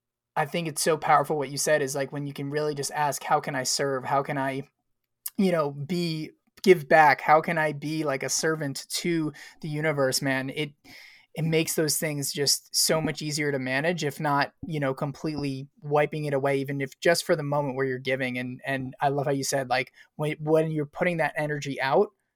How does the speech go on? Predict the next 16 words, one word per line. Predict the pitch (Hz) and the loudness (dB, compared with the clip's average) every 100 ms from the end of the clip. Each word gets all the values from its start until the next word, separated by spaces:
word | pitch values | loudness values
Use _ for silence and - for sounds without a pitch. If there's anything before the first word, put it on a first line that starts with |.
| _ - | _ -2
like, | 147 135 - - _ | 0 0 -2 -16 _
the | 156 156 | -4 0
universe | 160 156 151 139 - | 0 0 0 0 -2
essentially | 147 151 139 147 139 131 127 _ _ _ - | 0 0 0 -2 -2 -4 -6 _ _ _ -16
cr-, | - - | -16 -6
like, | 160 135 | -2 -2
creates | - 160 147 | 2 0 2
that | 143 131 | -2 0
path | - 131 | 2 2
for | - 131 123 | 2 -2 -2
you | - - _ | -8 -16 _
that | 147 139 - | 0 0 -2
is | 147 | -4
meant | 147 139 120 | -2 -2 -2
for | - | -6
you | 131 127 - | -6 -6 -8